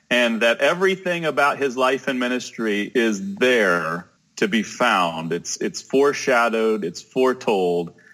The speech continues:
and we get the full picture and the full gospel in the Psalms. But if we just sang the Psalms,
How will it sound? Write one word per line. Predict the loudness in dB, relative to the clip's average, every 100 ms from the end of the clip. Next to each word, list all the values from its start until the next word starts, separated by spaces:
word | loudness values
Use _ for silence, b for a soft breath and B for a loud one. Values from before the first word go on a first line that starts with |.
| b
and | 0 2 0 0
we | 0
get | 0
the | -2
full | -2 0 0
picture | 2 -2 -2 0 0
and | 2 -2
the | -4
full | 0 0
gospel | 2 2 0 -4 -4 -4 -4
in | -6
the | -6
Psalms. | -6 -6 -6 -8 -14 -18 _ b b b _
But | 2 4
if | 2 2
we | -2
just | 0 2 2 0 -6
sang | -2 -2 0
the | -4
Psalms, | -2 -4 -4 -10 -20